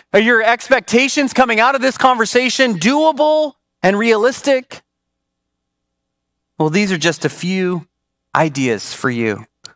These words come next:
on how you can engage someone that you see some things in their life and it's time for conversation. I would hate for,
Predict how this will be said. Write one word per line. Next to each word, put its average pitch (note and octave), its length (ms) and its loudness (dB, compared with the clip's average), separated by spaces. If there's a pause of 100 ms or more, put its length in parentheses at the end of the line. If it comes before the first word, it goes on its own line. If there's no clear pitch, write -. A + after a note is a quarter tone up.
(140)
on C#3+ 100 2
how F#3 300 0
you F3+ 260 -2
can G#3 180 0
engage C#3 840 -2
someone B2+ 640 0
that B2+ 300 -2 (420)
you D3 100 -4
see G3+ 220 -4
some F#3+ 200 -2
things F3+ 360 -2
in D#3 80 0
their D3+ 120 2
life D3+ 540 -2 (460)
and C3+ 100 0
it's C3+ 140 -6
time C#3+ 240 0
for C#3 160 -4
conversation. A2 840 -6 (1120)
I F#3+ 120 2
would G3 120 0
hate B3 420 -2
for, C3+ 720 -2